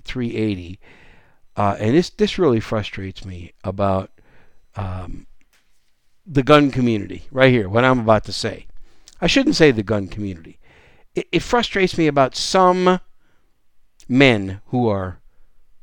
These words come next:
supposedly gun experts. The mother-in-law told me that her husband bought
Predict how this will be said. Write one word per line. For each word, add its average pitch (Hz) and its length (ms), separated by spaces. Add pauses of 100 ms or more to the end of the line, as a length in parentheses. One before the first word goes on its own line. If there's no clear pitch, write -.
(500)
supposedly 123 1200
gun 110 240
experts. - 800 (1900)
The 117 80
mother-in-law 156 520
told 120 260
me 120 120
that 113 180
her 139 180
husband 139 720
bought 123 400